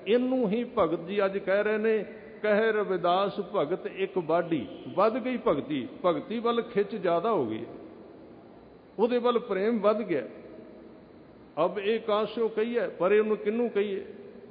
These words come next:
ਕਹਿਣ ਦੀ ਲੋੜ ਹੀ ਨਹੀਂ, ਅੰਦਰ ਆਪਣੇ ਆਪ ਹੋ ਰਿਹਾ। ਉਸ ਵਿਰਾਗ ਦੀ ਅਵਸਥਾ ਦੇ ਵਿੱਚ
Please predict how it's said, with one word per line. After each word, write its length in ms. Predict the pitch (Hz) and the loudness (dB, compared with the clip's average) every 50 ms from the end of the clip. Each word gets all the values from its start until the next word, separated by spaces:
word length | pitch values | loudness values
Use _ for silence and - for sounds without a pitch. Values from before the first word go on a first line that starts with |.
| - - - | -18 -10 -2
ਕਹਿਣ 260 | - 180 196 214 220 214 | 0 2 2 2 2 0
ਦੀ 140 | 214 226 | -2 0
ਲੋੜ 260 | 190 180 175 202 208 226 | 2 4 4 4 4 2
ਹੀ 40 | |
ਨਹੀਂ, 160 | 233 226 226 214 | 0 0 0 0
ਅੰਦਰ 200 | 202 208 214 202 | 0 0 0 2
ਆਪਣੇ 340 | 190 185 190 - 208 220 | 0 0 0 0 0 0
ਆਪ 180 | 214 214 214 - | 0 0 -2 -2
ਹੋ 140 | 196 160 147 | -2 -2 -2
ਰਿਹਾ। 120 | 151 - - - - - - - - - - - - - - - - - - - - - - - - - - 214 | -4 -6 -8 -12 -14 -18 -18 -18 -18 -20 -20 -20 -20 -20 -20 -20 -20 -20 -20 -20 -20 -20 -20 -20 -20 -8 -2 2
ਉਸ 260 | 254 285 - - - | 2 2 2 0 -6
ਵਿਰਾਗ 500 | 190 156 175 170 170 175 185 214 247 262 | -4 0 2 4 4 4 4 4 2 0
ਦੀ 260 | 254 262 254 277 269 | -2 -4 -4 -2 -2
ਅਵਸਥਾ 460 | 247 202 220 196 - - - 214 208 | 0 2 0 0 0 0 0 2 2
ਦੇ 160 | 202 202 202 190 | 4 4 4 4
ਵਿੱਚ 380 | 175 190 196 - - - - | 4 2 0 0 -4 -12 -14